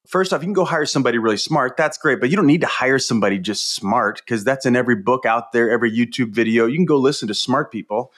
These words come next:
I mean, you don't need insight from a person. That's free. So, I mean, it's not bad to get insight from a person, but all that's free. Advocacy is what we do. If we work together, Mike, I'd get really clear on where you're going,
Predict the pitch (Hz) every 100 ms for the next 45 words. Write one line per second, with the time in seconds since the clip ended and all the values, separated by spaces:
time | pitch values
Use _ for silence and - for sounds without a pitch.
0 | - - _ _ 117 123 120 - _ 135
1 | 160 151 151 151 - - 156 151 147 127
2 | 123 - 123 101 - 123 - 95 - -
3 | 143 - - 123 104 87 _ _ _ _
4 | 127 - 123 107 101 - - 131 135 147
5 | 175 123 113 147 147 143 113 110 107 113
6 | 104 113 98 107 98 113 131 170 147 -
7 | - 113 - _ _ _ _ 143 165 196
8 | 185 180 147 147 131 110 123 120 123 110
9 | 101 - - _ - 143 135 160 143 -
10 | 120 107 104 110 - 135 131 123 127 160
11 | 160 - 156 123 120 110 101 113 95 90